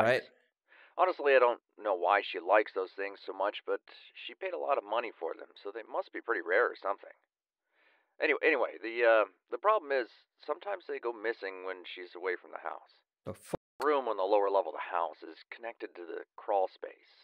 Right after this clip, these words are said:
Speaker 2: Somehow they always end up in there somewhere, which leads me to having to crawl in there and get them for her. I don't
Speaker 1: That's
Speaker 2: know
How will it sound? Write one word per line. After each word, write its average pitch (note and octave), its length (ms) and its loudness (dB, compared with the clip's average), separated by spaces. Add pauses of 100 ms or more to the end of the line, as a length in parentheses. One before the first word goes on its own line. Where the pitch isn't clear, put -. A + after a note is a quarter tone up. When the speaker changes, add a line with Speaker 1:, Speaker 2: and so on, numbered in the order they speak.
(120)
Speaker 2:
Somehow D3 300 -8
they D3 120 -4
always C3+ 460 -4
end A#2 240 -14
up A#2 140 -8
in F#2 120 -6
there G2+ 200 -4
somewhere, - 500 -12 (760)
which - 240 -14
leads - 220 -14
me - 160 -14 (240)
to - 80 -10
having E2+ 300 -8
to - 100 -14
crawl B2 360 -2
in D3+ 140 -4
there F2 180 -4
and F#2 100 -18 (180)
get - 160 -18
them G2 220 -14
for - 180 -12
her. - 120 -20 (440)
I - 80 -16
don't C#3 180 -6
Speaker 1:
That's E3 180 4
Speaker 2:
know D3 60 4